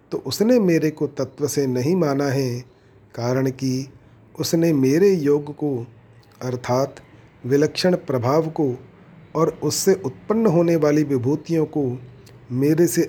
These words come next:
अलग मानकर महत्व दिया है। मेरे को तत्व से जान लेने के बाद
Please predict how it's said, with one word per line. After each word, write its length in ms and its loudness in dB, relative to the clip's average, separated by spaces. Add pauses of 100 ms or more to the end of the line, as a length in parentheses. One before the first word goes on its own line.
अलग 260 2
मानकर 500 -2
महत्व 440 -4
दिया 280 0
है। 320 -2 (760)
मेरे 360 4
को 160 0
तत्व 460 -4
से 180 2
जान 280 2
लेने 340 4
के 160 -2
बाद 380 -2